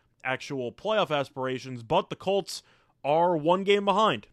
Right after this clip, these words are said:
So you do have to wonder, with all the injuries Tennessee's dealing with, Julio got injured again last week. Shocker, what else is new? But you still have to wonder, without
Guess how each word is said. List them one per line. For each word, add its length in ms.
So 160
you 80
do 60
have 160
to 80
wonder, 280
with 140
all 100
the 140
injuries 320
Tennessee's 400
dealing 260
with, 280
Julio 220
got 160
injured 240
again 180
last 340
week. 220
Shocker, 400
what 140
else 220
is 80
new? 220
But 320
you 120
still 260
have 240
to 80
wonder, 500
without 600